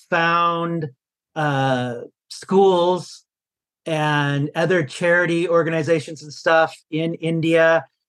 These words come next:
And, and this is, uh, has an impact that, that reaches all the way forward to,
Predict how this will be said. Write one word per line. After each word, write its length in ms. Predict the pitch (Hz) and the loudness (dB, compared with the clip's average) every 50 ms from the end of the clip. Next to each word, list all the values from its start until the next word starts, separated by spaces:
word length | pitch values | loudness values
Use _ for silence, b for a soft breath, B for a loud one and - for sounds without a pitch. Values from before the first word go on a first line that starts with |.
| _ _ | _ _
And, 280 | - 151 165 165 170 - _ _ - | -8 -6 -6 -8 -10 -12 _ _ -6
and 840 | 175 165 160 165 160 160 160 156 156 156 156 151 151 151 151 151 139 - - | -4 -2 0 0 0 2 2 2 2 2 2 2 2 0 0 -2 -4 -8 -10
this 300 | - 160 190 214 214 - | -4 -2 -2 0 0 -2
is, 240 | 294 269 262 - - | -4 -6 -6 -6 -4
uh, 180 | 269 247 240 233 - | -2 -2 -2 -2 0
has 220 | 175 208 220 214 214 | 0 0 0 2 2
an 180 | 226 226 220 - - | 2 2 0 0 0
impact 600 | 196 233 254 240 247 277 262 160 - - - - | 0 0 0 0 0 0 0 0 -2 -4 -6 -2
that, 220 | 160 156 156 - - _ | 0 0 0 -2 -6 _
that 280 | - 147 160 156 151 156 | -4 0 0 0 0 -2
reaches 520 | 143 160 190 196 196 - 190 175 165 131 | -4 -4 -4 -4 -2 -2 -2 -2 -2 -2
all 260 | - 156 156 165 175 175 | -2 0 2 2 2 0
the 80 | 180 | -2
way 160 | 175 185 180 | -2 -2 -2
forward 720 | 170 - 175 175 180 180 175 175 170 170 160 156 151 131 - _ _ _ _ _ _ _ - | -4 -4 -4 -2 -2 0 0 2 2 2 2 0 -2 -6 -12 _ _ _ _ _ _ _ -14
to, 600 | - - 208 220 226 214 190 170 165 165 151 | -6 -2 0 2 2 0 0 -2 -2 -4 -6